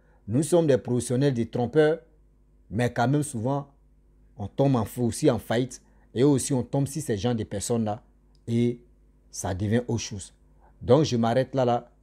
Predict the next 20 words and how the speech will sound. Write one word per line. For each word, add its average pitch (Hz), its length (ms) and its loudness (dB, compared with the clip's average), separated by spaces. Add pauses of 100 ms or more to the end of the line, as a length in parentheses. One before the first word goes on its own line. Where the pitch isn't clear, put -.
(760)
Tu - 100 -2
es 113 60 2
nouveau 120 240 0
sur 151 160 -6
ma 104 540 -2 (320)
page 143 380 6
Facebook, 139 520 -2
sur 147 180 -8
ma 117 100 -4
chaîne 131 220 -4
YouTube, 131 380 -4 (440)
abonnez-vous, 120 600 0
likez, 110 400 -2
laissez 113 280 -4
les 113 120 -2
commentaires 107 600 -6
et 131 340 -2
je 98 120 -8
vous 110 120 -6
dis 117 220 -10